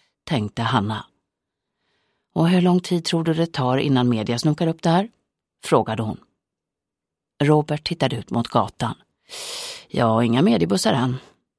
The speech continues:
"Nej, inte ännu", sa Hanna, men var medveten om att det snabbt kunde ändras,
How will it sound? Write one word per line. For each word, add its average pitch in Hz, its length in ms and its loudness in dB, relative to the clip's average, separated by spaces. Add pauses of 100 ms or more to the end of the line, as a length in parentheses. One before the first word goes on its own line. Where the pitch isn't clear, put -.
(160)
"Nej, 160 480 2 (100)
inte 165 240 -2
ännu", 160 340 0 (480)
sa 107 220 2
Hanna, 110 520 -2 (500)
men 165 200 6
var 160 120 2
medveten 135 580 0
om 110 140 0
att 110 100 -4
det 107 140 -6
snabbt - 380 -4
kunde 110 280 -2
ändras, 110 640 -4